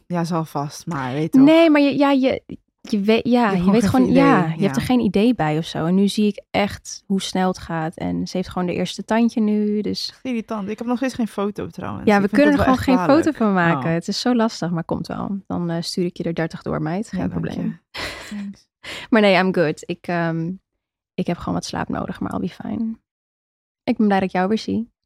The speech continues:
Speaker 1: Ja.
Speaker 2: Want we zien elkaar alleen nog maar voor werk,
Speaker 1: Ja,
Speaker 2: helaas.
Speaker 1: dat is wel
Speaker 2: Dat is
Speaker 1: heel
Speaker 2: wel
Speaker 1: kut.
Speaker 2: jammer.
Speaker 1: Ja.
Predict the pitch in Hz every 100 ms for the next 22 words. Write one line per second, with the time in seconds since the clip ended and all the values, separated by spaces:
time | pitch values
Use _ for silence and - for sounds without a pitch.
0 | _ 370 466 - 247 _ _ _ _ _
1 | _ - 202 190 190 190 190 185 196 190
2 | 185 190 180 185 - 185 185 175 170 175
3 | 185 185 190 190 196 220 220 _ _ -
4 | 180 165